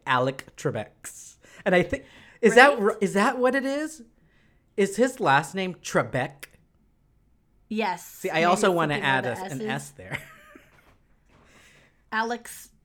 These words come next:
Speaker 2: Trebek's. No, yeah,
Speaker 1: Alec
Speaker 2: it's neither.
Speaker 1: Trebek.
Speaker 2: It's Ale-, it's, or yeah, it's the first one only, Alex Trebek.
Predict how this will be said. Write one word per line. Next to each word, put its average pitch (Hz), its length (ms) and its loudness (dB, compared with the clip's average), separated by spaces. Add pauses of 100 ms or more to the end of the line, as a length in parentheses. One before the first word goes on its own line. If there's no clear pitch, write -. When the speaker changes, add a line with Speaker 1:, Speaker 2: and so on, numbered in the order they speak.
Speaker 2:
Trebek's. - 720 -10 (880)
No, 190 220 -12 (200)
yeah, 143 80 -2
Speaker 1:
Alec 143 160 -4
Speaker 2:
it's 156 100 -10
neither. 196 260 -6
Speaker 1:
Trebek. 165 120 -16
Speaker 2:
It's - 140 -20 (100)
Ale-, 190 240 -8 (220)
it's, 226 260 -10
or 240 120 -4
yeah, 240 280 -2
it's 196 120 -12
the - 120 -12
first 202 220 -10
one 190 100 -10
only, 170 220 -10
Alex 175 500 -16
Trebek. 175 400 -14